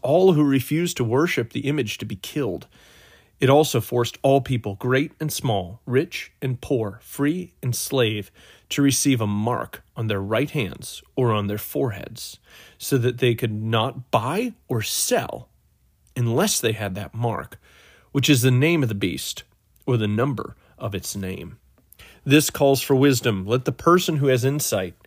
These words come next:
calculate the number of the beast, for it is the number of a man. That number is six six six. Dun, dun, dun.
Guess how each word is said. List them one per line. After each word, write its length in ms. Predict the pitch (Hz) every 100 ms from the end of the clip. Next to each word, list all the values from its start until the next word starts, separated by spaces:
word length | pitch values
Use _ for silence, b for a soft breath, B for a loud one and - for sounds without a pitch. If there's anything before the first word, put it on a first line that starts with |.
| _ -
calculate 680 | - 190 185 95 - - - _
the 60 | -
number 380 | 107 104 104 101
of 100 | 92
the 60 |
beast, 480 | 101 104 90 - - B B B B
for 140 | - 143
it 80 |
is 100 | 131
the 120 | 123 123
number 340 | 123 160 110
of 80 | 95
a 60 |
man. 480 | 92 98 98 67 - _ _ _ _
That 220 | 110 110
number 400 | 120 127 90 - _ _ _
is 160 | - 98
six 460 | - - 92 - -
six 440 | - 90 - -
six. 560 | - - 90 - - - _
Dun, 200 | 143 127
dun, 320 | 120 104 107
dun. 640 | 101 92 90 87 87 87